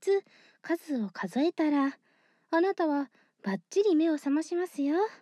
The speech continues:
いいですね。三つ数を数えたら、あなたは目を覚まします。一つ。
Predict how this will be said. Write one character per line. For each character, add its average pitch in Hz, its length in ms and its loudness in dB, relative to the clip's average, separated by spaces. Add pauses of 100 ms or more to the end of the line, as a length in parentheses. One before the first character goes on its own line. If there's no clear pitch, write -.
(440)
い 330 160 4
い - 20 -4
で 262 120 0
す - 120 -6
ね。 277 240 2 (1900)
三 220 260 2
つ 254 200 -8
数 247 400 -4
を 220 80 -2
数 226 320 0
え 381 80 2
た 320 160 -2
ら、 294 240 0 (800)
あ 277 120 0
な 359 160 2
た 302 160 0
は 190 140 -2
目 247 180 2
を 240 60 2
覚 180 200 -8
ま 196 160 -2
し - 160 -4
ま 269 200 -2
す。 - 340 -20 (3000)
一 262 440 -6 (100)
つ。 240 340 -4